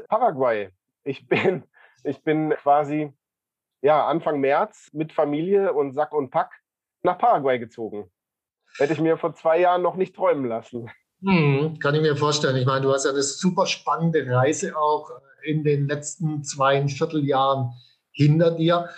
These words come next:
Speaker 2: Kannst du vielleicht mal so die wesentlichen Punkte, also am Anfang waren es, glaub ich, zwei Tage finanzielle Reichweite oder sowas? Also nochmal
Speaker 1: Ja, das ist scheinbar hängen geblieben, ne?
Speaker 2: Das ist hängen geblieben, klar.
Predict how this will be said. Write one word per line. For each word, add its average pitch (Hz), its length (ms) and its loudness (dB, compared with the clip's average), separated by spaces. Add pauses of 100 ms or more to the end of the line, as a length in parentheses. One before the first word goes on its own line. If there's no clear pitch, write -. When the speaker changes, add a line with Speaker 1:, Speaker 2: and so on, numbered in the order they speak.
(140)
Speaker 2:
Kannst 160 300 -4
du 185 60 -6
vielleicht 160 420 -2
mal 147 180 0
so 147 140 -4
die 131 240 -4
wesentlichen 147 580 -2
Punkte, 165 420 0
also 135 180 -6
am 127 80 -8
Anfang 160 360 -2
waren 151 140 2
es, 147 100 -4
glaub 139 180 2
ich, 143 120 -2
zwei 135 240 -2
Tage 151 320 -2
finanzielle 143 520 0
Reichweite 180 540 0
oder 190 180 -2
sowas? 196 380 0
Also 165 220 -2
nochmal 156 240 2
Speaker 1:
Ja, 156 60 0
das 165 80 2
ist - 80 -8
scheinbar 185 280 2
hängen 180 220 2
geblieben, 160 360 0
ne? 185 140 4 (100)
Speaker 2:
Das 175 200 0
ist 208 160 0
hängen 180 200 2
geblieben, 147 440 2
klar. 147 340 2